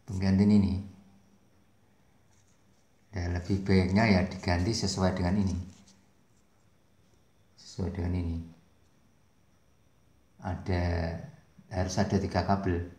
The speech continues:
Harus ada tiga kabel. Dan kalau diganti tiga kabel enak, kita tinggal, eh, nyambung.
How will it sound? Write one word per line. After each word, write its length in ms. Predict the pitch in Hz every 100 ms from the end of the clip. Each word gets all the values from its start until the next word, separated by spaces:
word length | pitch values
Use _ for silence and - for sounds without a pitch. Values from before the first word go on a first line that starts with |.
| - _ _ _ _ _ _ _ _
Harus 240 | 90 85
ada 160 | 85 82
tiga 240 | 85 85
kabel. 240 | 85 82 82 85 - _ _ _ _ _ _ _ _ _ _ _ _ _ _ _ _ _ _ _ _ _ _ _ _
Dan 400 | - 98 113 - - - - _ _ _ 98
kalau 160 | 95
diganti 400 | 95 95 95 95
tiga 240 | 95 95 90
kabel 320 | 113 104 98
enak, 320 | 95 95 92
kita 320 | 92 90 87
tinggal, 480 | 87 82 87 85 82 - _ _ _ _ -
eh, 400 | 82 82 80 - - _ _ _ _ _ _ _ _ _ -
nyambung. 480 | 87 85 87 87